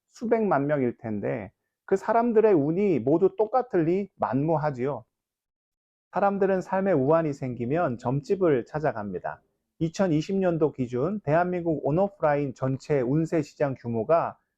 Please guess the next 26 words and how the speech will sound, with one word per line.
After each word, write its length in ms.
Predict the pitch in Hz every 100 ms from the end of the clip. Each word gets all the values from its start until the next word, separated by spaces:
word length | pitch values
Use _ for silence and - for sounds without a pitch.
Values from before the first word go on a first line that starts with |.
| _
자그마치 640 | - 127 165 180 160 - 143
사조 460 | - - 190 208
원 240 | 185 143 113
정도 360 | 131 131 123
된다고 440 | 107 123 123 113 110
하죠. 360 | 120 123 87 - _ _ _ _ _
전체 280 | - 180 214
목회자 440 | 165 156 185 180
수는 340 | 170 165 165 160
십오만 460 | - 208 220 202
명 160 | 185 165
정도 340 | 139 127 131
되는데 540 | 117 117 120 107 104 185 _ _ _
무속인의 560 | - 147 160 220 208 190
수는 320 | - 170 214
대략 380 | 156 143 160 -
오십만 560 | 147 170 220 208 147 139
명 200 | 147 127
정도로 640 | 110 110 110 151 165 104 _ _ _ _
성인 340 | - 240 254
인구 320 | 240 214 185
칠십에서 680 | - 277 254 233 202 160 156
팔십 380 | - 220 214 214
명당 300 | 180 151 139
한 200 | - 214
명꼴로 600 | 214 196 160 160 202 220